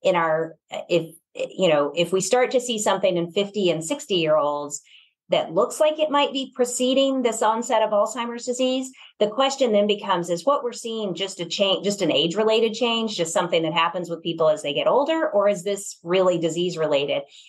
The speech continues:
And having that younger cohort, their data is a good touch point for us to be able to go back and compare and say, "No, is this just a change that we're seeing that's mostly an age thing, or does it look like, um,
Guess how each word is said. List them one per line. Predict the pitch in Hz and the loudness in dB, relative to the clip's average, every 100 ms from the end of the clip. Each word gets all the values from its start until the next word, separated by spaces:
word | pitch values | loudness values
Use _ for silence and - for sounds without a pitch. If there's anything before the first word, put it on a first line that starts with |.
| - | -4
And | 185 | -2
having | 190 220 214 | 2 2 2
that | 196 - | -2 -4
younger | 170 180 190 196 175 165 | 0 2 2 2 2 0
cohort, | 185 165 160 151 139 147 | 0 0 2 0 0 0
their | 170 175 | 2 2
data | 165 156 151 151 - | 2 2 2 -2 -4
is | 143 | -6
a | 160 | -2
good | 156 - | -2 0
touch | 190 - - | -4 -4 -2
point | 165 147 | -2 -2
for | - 156 | 0 2
us | 143 - | 2 -2
to | 160 | -6
be | 151 | -2
able | 143 151 151 | -2 -2 -4
to | |
go | 160 - | 0 2
back | 156 143 143 | 2 -2 -6
and | 143 | -16
compare | 143 143 160 147 | -16 0 2 2
and | 135 | -2
say, | - 151 | -2 0
"No, | 160 151 | 2 2
is | 151 | 0
this | 160 | -6
just | - 160 | -6 -4
a | 147 | -2
change | - 156 139 | 0 0 2
that | 151 - | 0 0
we're | 147 | -2
seeing | - 156 147 | 0 2 2
that's | 135 - | -2 0
mostly | 165 156 156 139 | 0 2 0 -2
an | 143 | 0
age | 185 214 - | 2 0 -2
thing, | 226 226 214 | -4 -2 0
or | 175 151 151 _ _ _ | 2 2 0 _ _ _
does | 170 | 0
it | 165 160 | 0 0
look | 165 165 | 0 2
like, | 151 143 143 - _ _ | 2 2 -2 -6 _ _
um, | 160 143 135 139 | 0 0 0 -6